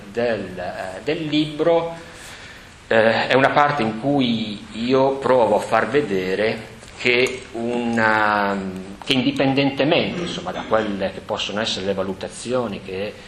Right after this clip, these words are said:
si possono dare rispetto alla, eh, portata,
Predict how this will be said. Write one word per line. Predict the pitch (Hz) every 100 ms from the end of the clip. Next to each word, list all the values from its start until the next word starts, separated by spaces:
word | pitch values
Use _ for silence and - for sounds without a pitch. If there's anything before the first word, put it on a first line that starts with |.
| -
si | - -
possono | 113 113 - 107 98
dare | 110 95 85 82
rispetto | 82 - - 98 98 - - 90 -
alla, | 92 98 95 90 90 90 - - - - -
eh, | 85 92 - -
portata, | 107 101 104 - 110 110 110 - 104 101